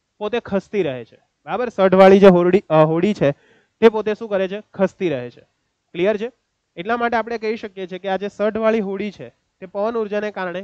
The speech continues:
ખસી રહી છે. Clear થઈ ગયું બધાને કે નહીં થયું? થયું. તો બળ લાગ્યું એને કારણે ખસી, એટલા માટે અહીંયા આગળ કાર્ય થયેલું છે, કારણ કે બળ પણ લાગ્યું અને સ્થાનાંતરણ પણ થયેલું છે. ઓકે વિદ્યાર્થીઓ, ચાલો next question જોઈએ.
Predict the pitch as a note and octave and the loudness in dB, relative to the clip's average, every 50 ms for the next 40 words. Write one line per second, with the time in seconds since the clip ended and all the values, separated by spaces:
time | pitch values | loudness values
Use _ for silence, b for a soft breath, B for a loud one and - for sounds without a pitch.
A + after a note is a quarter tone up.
0 | - _ - F#3+ F3 - F#3 E3+ D3 C3+ B2+ B2+ - - - _ _ _ _ _ | -14 _ -6 -6 -6 -4 -4 -4 -4 -4 -6 -10 -14 -18 -20 _ _ _ _ _
1 | _ _ _ _ _ _ _ _ _ - F#3 F#3 G#3 G#3+ G3+ G3+ G3 F#3 A3+ A3 | _ _ _ _ _ _ _ _ _ -6 -2 -2 -2 0 -2 -6 -8 -8 -12 -8
2 | F#3+ F#3 G3 G3 G#3 G3 _ _ _ _ _ - F3 F3 F3 D#3+ E3 E3+ F3 _ | -6 -4 -4 -4 -6 -12 _ _ _ _ _ -14 -10 -10 -10 -10 -12 -16 -20 _
3 | _ _ _ F3 F#3 A3 - _ _ _ _ _ _ _ D#3+ E3+ F3 F3+ G#3 A#3 | _ _ _ -14 -14 -14 -16 _ _ _ _ _ _ _ -12 -4 0 0 2 2
4 | A#3+ B3 A#3+ A#3+ A3+ B3+ A#3 G#3+ A3 A3 A3 A3 A3 A3 A3+ G#3+ - F3 F3 F3+ | 2 0 0 -2 -4 -6 -8 -8 -8 -8 -8 -8 -8 -8 -8 -10 -8 -8 -8 -8
5 | E3+ - D3 B2 - D3 E3 G3 G3+ G3+ G3 F#3+ F#3+ G3 F3+ E3+ F3+ F3+ F3 E3+ | -8 -10 -14 -14 -14 -12 -12 -10 -10 -8 -8 -8 -8 -10 -8 -8 -8 -8 -8 -8
6 | F#3+ G#3+ G#3+ - D3+ C#3+ D3+ E3 A#3 - _ _ _ _ - C#3+ C3+ B2+ A#2+ A#2+ | -10 -10 -10 -10 -10 -8 -8 -10 -12 -14 _ _ _ _ -16 -14 -14 -14 -14 -16
7 | - _ _ _ _ _ _ _ _ _ _ _ _ _ _ F3 F3 F#3 G3 G3+ | -20 _ _ _ _ _ _ _ _ _ _ _ _ _ _ -8 -6 -6 -6 -6
8 | G3 F#3+ F#3+ G3+ G#3 G#3+ B3 B3 A#3+ A#3 A3+ A3 G#3+ G#3 G#3+ - _ - D#3 D#3+ | -4 -2 -2 -2 -2 -2 -4 -4 -4 -4 -6 -8 -12 -14 -14 -14 _ -12 -10 -10
9 | E3+ F3 D#3 D3+ D3+ D#3 D#3 F#3+ A#3+ B3 _ _ _ _ - D3 C#3 C3 B2+ A#2+ | -10 -8 -8 -8 -8 -10 -12 -16 -18 -20 _ _ _ _ -8 -8 -8 -8 -10 -16
10 | - _ _ _ _ _ _ _ - D#3 D#3 - A3 A3 G3+ G#3 G#3+ G#3+ G#3 G#3+ | -20 _ _ _ _ _ _ _ -20 -16 -12 -10 -8 -4 0 0 0 0 -2 -6
11 | A3+ _ _ _ _ _ _ _ _ _ - E3+ B2 A2+ - _ _ _ E3 G3 | -14 _ _ _ _ _ _ _ _ _ -8 -8 -8 -8 -12 _ _ _ -14 -14
12 | G#3 _ _ - G#3 G3 - G#3+ G#3 G#3+ G#3 G#3 G#3 A3 | -14 _ _ -16 -16 -14 -14 -14 -14 -14 -14 -14 -14 -14